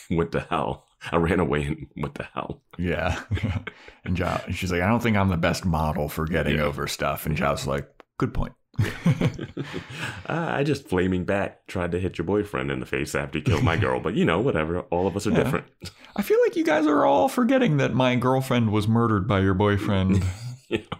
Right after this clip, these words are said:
Speaker 1: The one you gave the
Speaker 2: Uh,
Speaker 1: invincible ring to?
Speaker 2: Yeah, I remember that.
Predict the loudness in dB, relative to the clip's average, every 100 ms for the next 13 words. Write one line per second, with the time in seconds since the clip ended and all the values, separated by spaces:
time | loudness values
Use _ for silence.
0 | -12 _ _ -20 -6 2 4 6 6 6
1 | 6 6 4 2 0 -2 -2 0 0 0
2 | -2 -2 -4 -4 -6 -10 _ _ -20 _
3 | -6 -2 0 0 0 0 0 2 2 2
4 | 0 -2 -4